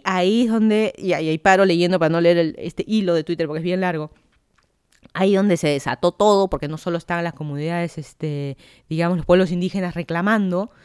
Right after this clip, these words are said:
sino también está el, como que la, los opositores al presidente, y han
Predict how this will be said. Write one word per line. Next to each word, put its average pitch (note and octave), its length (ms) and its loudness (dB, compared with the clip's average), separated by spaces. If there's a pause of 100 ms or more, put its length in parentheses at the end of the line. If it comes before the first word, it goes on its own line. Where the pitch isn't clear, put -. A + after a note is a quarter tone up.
(160)
sino F#3 240 -6
también F#3 240 -4
está F#3+ 300 -4
el, G#3+ 160 -6
como E3+ 200 -10
que D#3+ 100 -12
la, D3+ 200 -10
los E3 400 -14
opositores F3+ 680 -2
al E3+ 100 -6
presidente, F3+ 520 -2
y F3 60 -4
han F3+ 120 -4